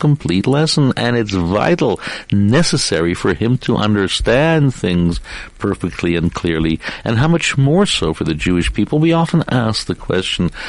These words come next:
why do we have to go through one exile and another exile? Obviously, it's because we haven't learned the lesson.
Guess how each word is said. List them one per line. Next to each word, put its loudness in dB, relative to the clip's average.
why 2
do 2
we 2
have -2
to -2
go 0
through -2
one 2
exile 0
and -2
another 0
exile? 0
Obviously, 0
it's 2
because 0
we 4
haven't -2
learned 2
the 2
lesson. 2